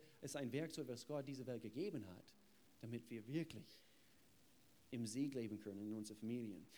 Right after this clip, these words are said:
Und so hier ein paar Beispiele, Prinzipien aus Gottes Wort. Seid ihr bereit? Wir, wir schauen ein paar, paar Prinzipien hier an und eine denkt, „Ui.“ Bereiche, in denen wir Gottes Wort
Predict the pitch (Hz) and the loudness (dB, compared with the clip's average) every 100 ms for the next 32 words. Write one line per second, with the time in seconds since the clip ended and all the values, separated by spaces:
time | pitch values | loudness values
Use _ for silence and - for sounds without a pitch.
0 | - 156 - 185 240 214 202 170 180 175 | 0 2 6 8 8 8 8 8 6 6
1 | 135 135 143 135 185 180 151 143 131 - | 4 6 4 2 0 2 2 2 -4 -2
2 | 143 156 117 110 95 - - - - - | -2 -2 -4 -6 -6 -10 -18 -20 -18 0
3 | 143 160 156 165 170 135 135 175 170 170 | 4 6 6 4 2 2 0 0 0 0
4 | 160 160 - - - - - - - - | 0 0 -2 -6 -8 -10 -12 -14 -6 -6
5 | - - 139 - 151 - 131 117 110 113 | -6 -4 -4 -2 0 0 0 0 0 -2
6 | 113 110 - 131 - - - - - 120 | -2 -4 -4 -2 -2 -4 -8 -8 -2 0
7 | 113 - - - - - - - - - | 0 0 2 2 2 0 -4 -12 -16 -18
8 | - - - - - - - - - - | -18 -20 -20 -20 -20 -20 -20 -20 -20 -20
9 | - - - - - - - 127 170 233 | -20 -20 -20 -20 -20 -20 0 6 8 8
10 | 247 233 190 185 180 156 190 196 143 156 | 8 8 10 10 8 8 8 6 8 10
11 | 160 - - | 10 4 -4